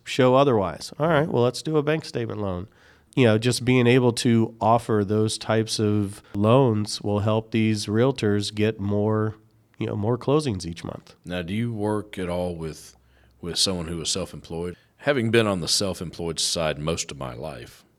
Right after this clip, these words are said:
Speaker 2: from child to adult, getting a loan for a self-employed, spe-, especially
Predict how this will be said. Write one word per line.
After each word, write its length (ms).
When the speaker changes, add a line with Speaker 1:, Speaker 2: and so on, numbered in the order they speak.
Speaker 2:
from 200
child 460
to 140
adult, 460
getting 240
a 60
loan 360
for 240
a 100
self-employed, 680
spe-, 260
especially 520